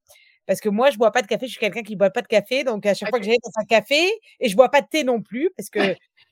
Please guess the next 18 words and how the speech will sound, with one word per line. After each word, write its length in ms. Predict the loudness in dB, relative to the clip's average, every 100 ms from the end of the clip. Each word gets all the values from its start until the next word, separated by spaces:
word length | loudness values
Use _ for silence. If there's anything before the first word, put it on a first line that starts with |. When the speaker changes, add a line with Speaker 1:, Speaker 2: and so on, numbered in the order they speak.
| -14
Speaker 1:
je 160 | -8
suis 160 | -8 -4
toujours 200 | 0 0
très 260 | 0 -2 2
déçue 300 | 2 2 2
de 60 |
l'expérience 580 | 2 0 6 8 8 6
avec 260 | 2 2 2
un 140 | -2
thé. 260 | 0 -2 -2
Je 60 | -4
trouve 180 | -8
que 120 | -4 -2
ça 100 | -2
goûte 200 | -4 2
pas 120 | 4
assez, 340 | 4 0 2 6
euh, 180 | 6